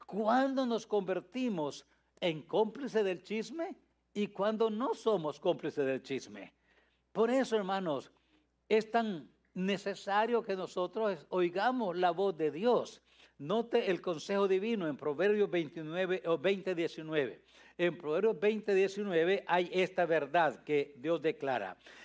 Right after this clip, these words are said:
El que anda en chisme descubre el secreto. No te entremetas, pues, con el suelto de lengua.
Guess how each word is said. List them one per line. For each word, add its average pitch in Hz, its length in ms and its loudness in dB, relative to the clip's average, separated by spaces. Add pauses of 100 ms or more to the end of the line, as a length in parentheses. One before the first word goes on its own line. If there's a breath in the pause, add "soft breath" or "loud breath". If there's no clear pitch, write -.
(240 loud breath)
El 190 300 2
que 180 260 0
anda 240 560 2
en 175 260 -2
chisme 208 600 -4
descubre 190 680 0
el 165 80 -4
secreto. 175 560 0 (460)
No 185 320 0
te 226 160 2
entremetas, 185 760 -2
pues, 196 340 0
con 151 180 -2
el 143 140 0
suelto 160 480 -2
de 135 120 -2
lengua. 120 540 -8